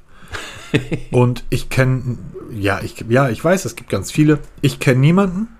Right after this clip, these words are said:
Speaker 2: der mit seiner Uhr telefonieren würde. Aus, aus welchen, äh, es ist, das ist wirklich so das goldene Ende der Nahrungskette. Für mich.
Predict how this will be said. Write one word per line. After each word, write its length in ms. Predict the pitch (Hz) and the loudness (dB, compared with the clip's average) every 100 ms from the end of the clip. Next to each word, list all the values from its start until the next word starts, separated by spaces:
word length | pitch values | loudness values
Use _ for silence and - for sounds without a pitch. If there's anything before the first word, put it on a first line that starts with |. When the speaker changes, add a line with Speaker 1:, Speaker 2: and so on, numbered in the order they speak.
| - - | -4 0
Speaker 2:
der 80 | |
mit 120 | 117 117 | 2 4
seiner 280 | 120 120 147 | 2 2 2
Uhr 200 | 139 139 | 2 4
telefonieren 540 | 120 113 113 110 92 | 2 2 2 0 0
würde. 240 | 80 73 - - - - | -6 -10 -16 -20 -20 -2
Aus, 200 | 127 135 | 2 2
aus 180 | 135 131 | 2 2
welchen, 200 | 170 165 | 2 2
äh, 100 | 117 | -2
es 320 | 135 131 139 | -4 -4 -2
ist, 240 | 151 135 - | -2 -4 -2
das 160 | 147 156 | 0 0
ist 180 | 131 135 | 0 2
wirklich 420 | 196 - 180 - | 2 2 -2 2
so 280 | 156 160 156 - - - - - - 131 135 | 2 2 -2 -12 -20 -20 -20 -20 -16 -12 -6
das 200 | 139 139 | -2 0
goldene 340 | - 160 165 156 | 4 4 4 4
Ende 200 | 135 135 | 4 4
der 140 | 117 | 4
Nahrungskette. 680 | 107 87 80 - - 82 82 - - | 2 -2 -6 -12 -12 -14 -14 -20 -20
Für 200 | - 202 | 2 4
mich. 280 | 147 - | 4 -2